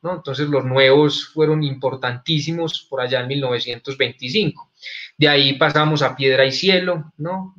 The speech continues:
Eh, ampliamente conocido por, por su, su gran, pues, como, eh, eje o jalonador, que fue Eduardo Carranza,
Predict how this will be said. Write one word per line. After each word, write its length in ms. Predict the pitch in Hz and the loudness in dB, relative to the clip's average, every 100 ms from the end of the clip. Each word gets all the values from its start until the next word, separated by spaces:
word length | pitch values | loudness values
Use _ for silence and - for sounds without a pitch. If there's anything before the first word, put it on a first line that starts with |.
| - | -20
Eh, 160 | _ _ _ | _ _ _
ampliamente 500 | 127 - 135 135 135 | -20 -10 -6 -6 -8
conocido 600 | 135 127 120 123 127 135 | -10 -8 -8 -8 -4 -4
por, 380 | 135 120 117 117 _ _ - _ _ _ | -2 -2 -2 -4 _ _ -20 _ _ _
por 160 | 123 - | -10 -8
su, 420 | 123 120 117 117 | -8 -8 -8 -12
su 160 | - 120 | -14 -8
gran, 420 | 120 120 123 117 - | -4 -2 -4 -8 -2
pues, 200 | 135 - | -2 -2
como, 540 | 135 127 120 113 113 - _ _ _ _ _ - - | -2 0 -2 -4 -10 -18 _ _ _ _ _ -20 -10
eh, 160 | 139 139 | -4 2
eje 540 | 147 147 143 147 147 - _ _ | 4 6 4 2 -2 -10 _ _
o 140 | - 117 | -8 -2
jalonador, 560 | 117 120 113 117 127 | -2 2 4 4 4
que 120 | 135 | 2
fue 120 | 139 139 | 2 6
Eduardo 300 | 139 127 123 | 4 2 -4
Carranza, 800 | 120 120 160 185 196 190 - | -4 0 2 2 0 -2 -8